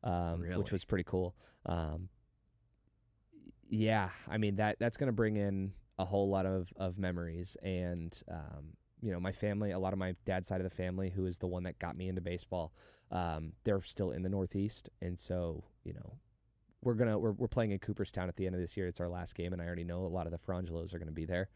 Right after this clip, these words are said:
Speaker 1: And so I'm really excited that, um, the possibility of having my family there and, you know, be at Fenway Park where they grew up going, watching the Red Sox and loving the Red Sox with our family, uh, to,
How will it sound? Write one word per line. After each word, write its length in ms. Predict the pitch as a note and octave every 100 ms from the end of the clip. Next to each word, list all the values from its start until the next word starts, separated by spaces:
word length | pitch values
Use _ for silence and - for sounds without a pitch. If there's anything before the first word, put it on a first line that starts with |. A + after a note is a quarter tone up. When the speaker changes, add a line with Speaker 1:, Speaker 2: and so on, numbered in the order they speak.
| - - - -
Speaker 1:
And 160 | F2+
so 120 | -
I'm 120 | F2+ F#2
really 220 | F2+ E2+
excited 440 | - E2 F2 E2
that, 240 | D#2+ D2+ - -
um, 300 | - - - - _ -
the 80 | A2+
possibility 720 | G#2 F#2+ E2 F2 F2 E2 F2 -
of 180 | E2 -
having 300 | F2+ F2 F2
my 100 | E2+
family 380 | E2+ E2 E2+
there 320 | D#2 D#2 F2 - _ _ _ -
and, 600 | D#2 D2+ D2 D2 - - - _ _ -
you 80 | F2
know, 60 | - - _ -
be 180 | A2 A2
at 160 | E2+ -
Fenway 300 | - F2+ E2
Park 340 | - E2+ D#2+
where 120 | F2 D#2+
they 140 | F2
grew 300 | E2+ F#2 F#2+
up 180 | F#2 -
going, 500 | G2+ F#2+ F#2+ F2+ G2 -
watching 300 | - E2 - E2+
the 60 |
Red 180 | E2 F2
Sox 460 | - E2+ F2 - -
and 140 | E2+
loving 280 | F2+ G2+ G2+
the 80 | G2
Red 180 | F#2 -
Sox 260 | E2+ E2+
with 100 | D2+
our 100 | -
family, 520 | - G#2 G#2 G#2+ G#2+ - _ - - _ -
uh, 260 | - - - -
to, 460 | - A#2 F#2 F2